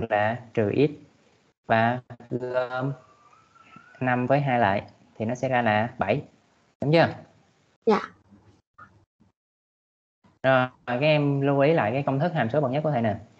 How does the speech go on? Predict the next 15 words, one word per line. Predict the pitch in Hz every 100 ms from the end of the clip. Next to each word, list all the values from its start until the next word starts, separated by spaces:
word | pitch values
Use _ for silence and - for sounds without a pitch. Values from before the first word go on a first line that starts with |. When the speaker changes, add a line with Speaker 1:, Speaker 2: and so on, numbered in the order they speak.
| _
Speaker 1:
Nó | 135 156
chỉ | 120 113
có |
a | 147 135 127
x | 135 160 -
thôi, | - 139 117 113 - -
không | 107 131
có | 151
cộng | - 104
thêm | 110 123
cái | 135
gì | 127 107 135
x | 147
nữa | 117
hết. | 143